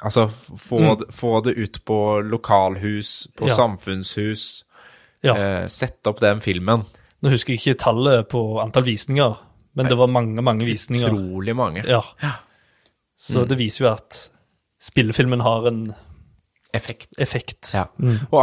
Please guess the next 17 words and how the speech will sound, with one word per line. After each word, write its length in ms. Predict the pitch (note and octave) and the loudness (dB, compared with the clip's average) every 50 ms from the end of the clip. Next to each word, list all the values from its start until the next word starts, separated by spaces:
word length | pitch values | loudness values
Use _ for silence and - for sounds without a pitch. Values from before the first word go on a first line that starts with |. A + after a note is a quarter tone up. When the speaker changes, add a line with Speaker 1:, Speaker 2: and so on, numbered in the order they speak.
| A#2+ - | 4 4
Speaker 1:
apropos 760 | - - C3 B2 - A#2 A2+ A2 A2 A2 A2 A2 G#2+ G#2 G2 | 2 0 0 0 2 0 2 2 2 0 0 -2 -2 -2 -4
litteratur 840 | G#2 A2 G#2+ - - _ - G#2 G#2 G2+ - - A2+ A2+ A2+ A#2 A#2 - - | -4 -6 -8 -8 -12 _ -2 -2 -2 0 0 -2 -2 0 0 0 -2 -2 -2
og 340 | G#2+ G2+ G2+ G2 G2+ G2 | -2 0 2 2 0 0
det 80 | G#2+ A2 | 0 -4
skrevne 580 | - - - B2+ B2 A2+ G2+ E2+ F2+ F#2+ A2+ A2 - | -6 -4 -2 -2 0 0 0 0 0 -2 -2 -2 -2
ord, 220 | C#3 D#3+ F3 F3 C#3 A2+ | 0 0 0 0 0 -2
så 160 | - - B2+ | -4 -4 -4
bruker 540 | A2 G#2+ C#3 C#3+ B2+ G2+ - _ - F#2+ E2+ | -2 0 0 2 2 0 -2 _ -10 -4 0
jo 300 | F#2+ G#2+ A2 G#2+ G#2+ - - | 2 2 2 2 0 -2 -6
også 260 | G#2 - - - A#2+ | -8 -8 -6 -6 -6
Ken 260 | - - A2+ G#2+ G#2+ | -4 -2 -2 -2 0
Loach 280 | G2+ F#2+ F#2+ - - - | -2 -2 -2 -4 -6 -4
det 140 | G2 F2+ E2+ | -4 -4 -4
faktisk 520 | - - - - - - F2+ - - - F#2+ | -4 -8 -10 -10 -12 -8 -4 -4 -4 -4 -4
i 100 | F#2 F#2 | -6 -4
filmene 440 | - G#2+ F#2 F2 E2+ E2+ E2 D#2+ | -4 -4 -6 -4 -6 -8 -8 -8
sine, 360 | D#2 - E2 F2 A#2 C#3 C3+ | -6 -6 -6 -4 -4 -6 -8